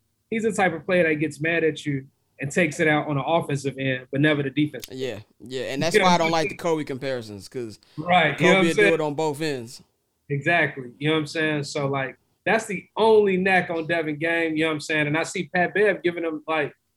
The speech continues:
Speaker 1: giving him a really
Speaker 2: Giving
Speaker 1: hard
Speaker 2: him
Speaker 1: time.
Speaker 2: fits. <laughs>
Speaker 1: Like, he's giving him a really hard time, man. And so, like, watching how he, like, reacts to this is gonna be, you know, huge. 'Cause Paul, like, Chris, he,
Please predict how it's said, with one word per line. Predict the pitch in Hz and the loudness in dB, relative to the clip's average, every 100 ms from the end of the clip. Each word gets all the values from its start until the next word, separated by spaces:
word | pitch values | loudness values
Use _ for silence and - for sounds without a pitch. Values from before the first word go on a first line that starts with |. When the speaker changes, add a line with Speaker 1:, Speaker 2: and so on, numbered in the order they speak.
| _ 151 | _ 2
Speaker 1:
giving | 196 185 | 4 4
him | 175 | 4
a | 165 | 4
really | 185 185 | 4 4
Speaker 2:
Giving | 175 | 4
Speaker 1:
hard | 170 156 | 2 2
Speaker 2:
him | |
Speaker 1:
time. | 208 | 6
Speaker 2:
fits. | 262 175 - - 180 - _ | 6 6 -2 -8 -8 -14 _
<laughs> | |
Speaker 1:
Like, | 202 208 - 233 - _ - - 143 147 | -2 -2 -2 -4 -6 _ -20 -18 -10 -10
he's | 180 | -8
giving | 180 170 165 | -8 -6 -8
him | - | -12
a | 143 | -12
really | 156 165 165 156 | -4 0 2 2
hard | 156 156 147 | 2 0 0
time, | 175 175 151 | 0 0 0
man. | 139 143 | 0 0
And | 139 | 0
so, | 135 151 | -2 0
like, | 143 143 127 - _ _ _ | 2 2 0 -4 _ _ _
watching | 147 180 180 160 | 4 4 4 0
how | 170 160 | 2 0
he, | 156 170 151 143 _ _ _ | 0 -4 -8 -10 _ _ _
like, | 147 143 139 | 0 0 2
reacts | 151 170 175 - | 2 4 2 0
to | 151 | -2
this | 143 143 | -2 -4
is | 131 | -2
gonna | 147 139 | -2 0
be, | 139 139 - | 0 -2 -2
you | 147 | 0
know, | 143 135 | 2 2
huge. | 156 180 143 - - | 4 4 4 -2 -4
'Cause | 139 - | -4 -2
Paul, | 202 240 220 160 | 2 4 4 2
like, | 156 147 | 0 -2
Chris, | - 240 - | 4 4 2
he, | 247 220 | -4 -8